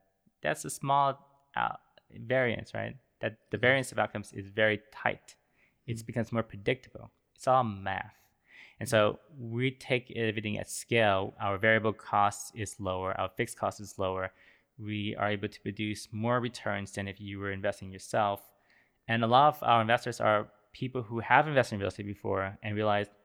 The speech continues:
Speaker 1: "Ah, this is a lot of work. I
Speaker 2: Mm.
Speaker 1: don't wanna have to <laughs> invest, work this hard to, to make money." So we
Speaker 2: Yeah.
Speaker 1: create the structures in place so that you just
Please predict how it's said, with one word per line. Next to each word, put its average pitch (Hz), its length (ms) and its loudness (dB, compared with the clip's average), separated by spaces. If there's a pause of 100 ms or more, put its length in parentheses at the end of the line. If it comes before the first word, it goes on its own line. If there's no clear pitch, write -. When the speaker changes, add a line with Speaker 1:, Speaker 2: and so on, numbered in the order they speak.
(120)
Speaker 1:
"Ah, - 200 -8
this 123 140 -12
is - 60 -12
a - 20 -4
lot 98 140 -2
of 98 40 -8
work. 123 280 -2 (640)
I 113 60 -2
Speaker 2:
Mm. - 20 0
Speaker 1:
don't 113 160 4
wanna 120 200 2
have 117 200 0
to 127 60 -6
<laughs> 120 60 -4
invest, 123 300 -2
work 127 160 6
this 123 140 -2
hard 104 260 2
to, 107 360 -4 (140)
to 110 140 -6
make 120 240 -2
money." 104 340 -8 (360)
So 127 140 4
we 123 120 4
Speaker 2:
Yeah. 104 60 -4
Speaker 1:
create 120 180 2
the 110 60 -10
structures 147 400 0
in 107 120 -2
place 107 320 0
so 110 120 -4
that 104 280 -2 (360)
you 113 360 -6
just 131 200 -6